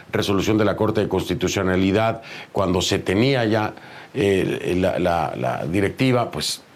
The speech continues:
ahora no se tiene. Co-, co-, ¿cómo piensa lograr, eh, gobernar cuando no se tiene una mayoría? Eh, se tienen, eh, partidos de derecha, extrema derecha,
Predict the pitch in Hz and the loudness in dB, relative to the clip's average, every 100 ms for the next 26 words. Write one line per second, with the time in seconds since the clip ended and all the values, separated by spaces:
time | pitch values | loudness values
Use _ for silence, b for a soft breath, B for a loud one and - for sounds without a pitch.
0 | - - 92 101 101 104 87 101 104 107 | -8 -2 0 2 0 0 -2 0 0 0
1 | - B B B B B B 143 - - | -6 B B B B B B -4 -4 -2
2 | 160 - 180 185 - 156 - 156 120 117 | -2 0 0 0 2 2 2 2 2 4
3 | 120 123 - - - - - - - - | 2 0 -2 -8 -20 -20 -20 -20 -20 -20
4 | - 104 92 104 101 113 107 110 123 113 | -4 -2 0 0 2 2 2 2 2 0
5 | 95 - - - 90 110 104 98 104 120 | -4 -10 -14 -8 -2 0 2 4 4 2
6 | 127 123 131 123 120 110 101 101 107 110 | 2 2 2 4 4 4 4 4 4 4
7 | 107 - B B B B - - 101 101 | 2 -4 B B B B -4 2 4 4
8 | - - 110 123 120 113 107 101 101 98 | 2 0 0 2 2 2 4 4 4 4
9 | 95 92 - 104 - 160 135 120 85 101 | 4 2 0 -4 0 2 4 2 2 4
10 | 92 92 98 120 113 92 - 110 110 101 | 4 4 4 2 2 -2 0 0 2 2
11 | 98 110 113 107 101 | 2 2 0 -2 -2